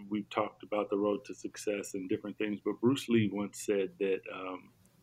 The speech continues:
uh, I'm paraphrasing, that life is full of plateaus, but we must not stay there. And for me, it's a big one because when I initially wanted to make it to the N B A, that was the only dream that I had. I didn't really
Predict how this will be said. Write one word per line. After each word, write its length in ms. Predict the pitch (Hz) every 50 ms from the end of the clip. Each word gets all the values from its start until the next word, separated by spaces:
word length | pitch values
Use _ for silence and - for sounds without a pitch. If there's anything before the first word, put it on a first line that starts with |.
| _ _ _ _ - _ _ - - -
uh, 360 | - - - - - - - 107
I'm 120 | 101 101 - -
paraphrasing, 760 | 117 107 98 - - - 107 95 101 95 - 98 98 95 95
that 160 | 95 - -
life 400 | - 104 107 113 123 131 131 - -
is 160 | 113 98 -
full 340 | - - - 117 110 107 104
of 60 | 98 - _ -
plateaus, 1000 | - - - 113 104 98 98 - - - - 104 98 92 - - - - - - -
but 140 | - 101 98
we 160 | 95 101 92 85
must 360 | 98 104 113 120 113 - -
not 320 | 110 107 104 101 - - -
stay 420 | - - - - - - - - -
there. 280 | - - - - - - _ _ _ _ _ _ - - - - - _ _ - 110
And 120 | 104 101
for 160 | - - 113
me, 300 | 110 113 117 135 143 139
it's 180 | 127 - - -
a 60 | 98 - - -
big 220 | - 110 110 107 101
one 280 | 92 95 95 95 95 90
because 800 | 95 92 - - - 113 104 101 98 95 98 98 92 - - - - - -
when 240 | 101 101 107 107 107
I 420 | 113 117 117 113 113 113 110 104 98
initially 720 | 98 104 117 120 120 - - 113 104 104 104 104 101 98 90 98
wanted 320 | 101 104 101 101 92 -
to 100 | - 98
make 220 | 98 98 92 -
it 80 | 101 -
to 80 | - 95
the 160 | 95 95 101
N 100 | 101 101 101
B 100 | 104 110
A, 160 | 120 120 104
that 180 | 113 127 156
was 180 | 156 151 147 131
the 80 | 120 117
only 300 | 120 131 131 127 120 107
dream 420 | 101 - 113 117 123 120 113 107
that 120 | 107 104 98
I 120 | 95 92
had. 400 | 87 - 120 131 143 143 104 90
I 80 | 92 95
didn't 260 | 104 113 113 110 110
really 320 | 117 117 113 110 104 101